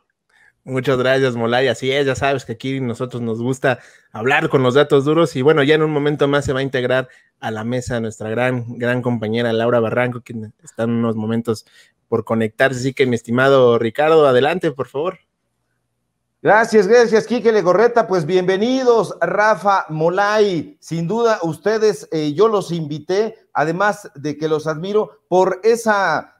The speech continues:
Speaker 2: eh, prosa, digamos, beligerante, bélica y sin eufemismos que esgrimen en cada uno de los foros donde yo los he visto con muchísimo interés y con gran admiración. Me gusta que son unos esgrimistas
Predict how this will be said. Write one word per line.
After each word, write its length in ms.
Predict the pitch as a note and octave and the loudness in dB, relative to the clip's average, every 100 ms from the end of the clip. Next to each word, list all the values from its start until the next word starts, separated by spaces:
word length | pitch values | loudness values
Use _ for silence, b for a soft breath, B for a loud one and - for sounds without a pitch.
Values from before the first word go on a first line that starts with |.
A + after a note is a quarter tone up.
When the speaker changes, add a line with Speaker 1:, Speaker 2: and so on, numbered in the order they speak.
| - | -6
Speaker 2:
eh, 720 | D#3 D3+ D3+ D3+ D3 C#3+ D3 D3 D3 | -2 0 0 2 2 0 -2 -4 -4
prosa, 420 | D#3+ G#3 A3 F#3+ E3 | -2 0 0 0 -2
digamos, 580 | D#3 F#3 F#3+ F3+ C#3 | -2 -2 -2 -4 -4
beligerante, 800 | A2+ D3 D3 C#3+ D#3+ F3+ F#3 F3 | -4 -2 -4 -4 -2 -2 -2 -4
bélica 380 | E3 F3+ F3+ F3+ | -4 -4 -4 -4
y 80 | D#3+ | -4
sin 240 | C#3 E3 | -4 -2
eufemismos 840 | E3 D3 C#3 D#3+ G3+ F#3 G3+ A3 - _ _ - | -2 -2 -6 -6 -6 -6 -6 -6 -8 _ _ 0
que 140 | E3 | 2
esgrimen 640 | C#3+ D#3 A3 G#3 G3 D3+ C#3+ | 2 0 0 2 0 -2 -2
en 260 | C#3 C#3+ - | -2 -2 2
cada 280 | E3 E3+ | 4 4
uno 280 | D#3+ E3 D#3 | 4 2 2
de 100 | C3+ | 2
los 280 | A#2 A2 - _ _ | 0 -4 -8 _ _
foros 320 | D#3 E3 C#3+ | 4 4 4
donde 260 | C#3 B2 A#2 | 2 0 2
yo 140 | D3 | 4
los 200 | C#3+ C#3 | 4 2
he 200 | C#3+ C#3 - _ | 2 2 -4 _
visto 440 | G#2+ D#3 D#3 - D3 | -6 -4 -4 -4 -6
con 140 | A#2 | -6
muchísimo 540 | A#2+ - D3 C#3+ C#3 A#2+ | -8 -8 -12 -8 -6 -4
interés 480 | A2 A#2 E3 D#3+ _ - | -2 0 0 -4 _ -6
y 140 | D3 | -4
con 160 | D3+ E3+ | -2 0
gran 240 | G#3+ E3 | 0 2
admiración. 680 | F3+ C#3 C#3+ C3 D3+ D#3+ - _ - | 0 0 2 2 2 0 0 _ -4
Me 100 | D3 | 0
gusta 440 | G3+ A3+ - D#3 | 0 0 -2 -4
que 80 | B2+ | -4
son 180 | D3 D#3+ | -4 -2
unos 280 | D3+ C#3+ | -2 -4
esgrimistas 960 | A#2+ G#2 B2 C3 D#3+ E3 - D3+ A#2+ | -8 -12 -8 -6 -6 -4 0 0 0